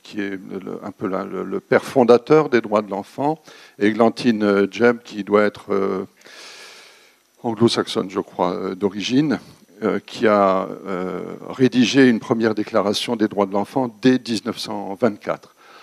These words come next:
Ensuite, euh, l'onu a, a également, euh, repris ses écrits pour, euh, une déclaration des droits de l'enfant. Les organisations non gouvernementales se sont mobilisées. En soixante-dix-neuf, c'était l'année internationale des, des droits de l'enfant.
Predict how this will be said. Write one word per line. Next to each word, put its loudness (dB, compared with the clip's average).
Ensuite, 2
euh, 8
l'onu 6
a, 4
a -6
également, 4
euh, -2
repris 2
ses 0
écrits -2
pour, -4
euh, -4
une -6
déclaration -4
des -4
droits -2
de -10
l'enfant. -6
Les 6
organisations 4
non 2
gouvernementales 2
se -6
sont -6
mobilisées. 0
En -2
soixante-dix-neuf, 0
c'était -2
l'année -2
internationale -8
des, -12
des -16
droits -2
de -10
l'enfant. -16